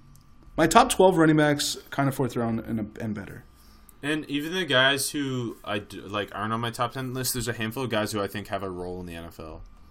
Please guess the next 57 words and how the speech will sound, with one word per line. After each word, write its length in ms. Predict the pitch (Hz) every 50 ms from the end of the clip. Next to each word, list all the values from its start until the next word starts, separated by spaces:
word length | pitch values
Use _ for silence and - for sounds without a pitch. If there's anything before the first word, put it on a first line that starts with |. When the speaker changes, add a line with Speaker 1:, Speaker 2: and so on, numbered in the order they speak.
| - _ _ -
Speaker 1:
Me 240 | 147 151 160 170 165
too. 320 | 170 - - 156 151 131
Like, 220 | 110 110 107 107 107 - - -
uh, 240 | 127 131 135 135 - -
like 160 | - 120 107
Speaker 2:
Change 240 | 101 - 113 101 101
of 100 | 107 -
pace 280 | - - 95 98 90 -
guys, 460 | - 98 95 95 95 95 95 90 - -
some 160 | 104 95 92
sort 340 | - - - - 110 104 98
of 60 | 92
satellite 560 | - - 107 92 92 95 101 101 98 98 - -
back 300 | 95 92 92 92 - -
ability, 580 | 101 92 98 95 95 95 95 92 95 95 92
or, 100 | 90 87 87
like, 280 | 87 85 85 82 - - - - - - -
Speaker 1:
Yeah, 140 | 147 156 165 - -
like, 140 | 151 -
Speaker 2:
power 160 | - 185 185 190
Speaker 1:
you 60 | 208
know, 160 | 262 339 381 370
Speaker 2:
back. 80 | 370
Speaker 1:
you 80 | 185 202
know 80 | 247 262
who 100 | - 320
I 40 | 302
still 280 | 240 - - 226 233 220
like, 320 | 147 110 143 143 - - 151
like, 140 | 160 160
is 140 | 160 160 135
Mike 240 | 156 190 196 190 -
Weber. 260 | 175 120 101 104 - -
I 100 | 113 147
think 160 | - - 277
Mike 200 | 294 277 254 -
Weber 220 | 247 226 226 226 214
could 120 | - 180
be 140 | 165 180 175
a 80 | 156 139
good 480 | 135 123 131 135 135 139 135 - - -
pro 380 | - - 135 120 113 113 113
and 80 | - -
Speaker 2:
He's 140 | 123 110 120
Speaker 1:
have 100 | 120 120
Speaker 2:
gonna 120 | 113 113
Speaker 1:
a 40 | 113
Speaker 2:
be 60 | -
a 20 | -
Speaker 1:
role 40 | -
in 40 | -
the 40 | -
Speaker 2:
nice 120 | - 160
Speaker 1:
league. 80 | 107 -
Speaker 2:
day 100 | 160 151
three 200 | - - 156 143
pick. 340 | 143 - 160 127 - -